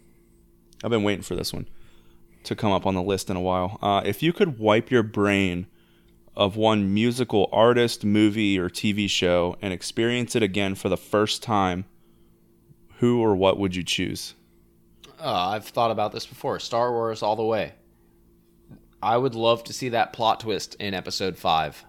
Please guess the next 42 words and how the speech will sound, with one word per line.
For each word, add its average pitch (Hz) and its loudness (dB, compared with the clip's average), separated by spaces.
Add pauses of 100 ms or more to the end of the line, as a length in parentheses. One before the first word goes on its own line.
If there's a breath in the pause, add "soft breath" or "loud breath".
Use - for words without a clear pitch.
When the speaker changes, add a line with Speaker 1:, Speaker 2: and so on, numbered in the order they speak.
(160)
Speaker 1:
Whoa, 117 -2
spoilers, - -4
dude. 127 -16 (1080 soft breath)
Speaker 2:
I 95 -4
didn't 98 -8
say 110 -6
anything. 90 -12 (460)
Speaker 1:
And 135 -8 (100)
now 110 -2
Speaker 2:
Yeah, 104 0
I 104 2
would, 147 0
like, 127 0
like, 120 -4
'cause - -4
that, 143 6
that 160 6
was 170 0
probably 139 4
ruined 120 -2
for 123 -4
me 101 -4
when 92 -2
I 90 -2
was 87 -6
a - -16
kid. 95 -6 (240 loud breath)
It 120 2
also 143 4
has, 110 0
it 117 -2
has, 117 -2
like, 98 -2 (460)
made 117 -2
my 110 0
decision 113 -4
of, 104 -4
like, 87 0 (560 soft breath)
when 117 2
I 107 6
have 104 0
kids, 120 0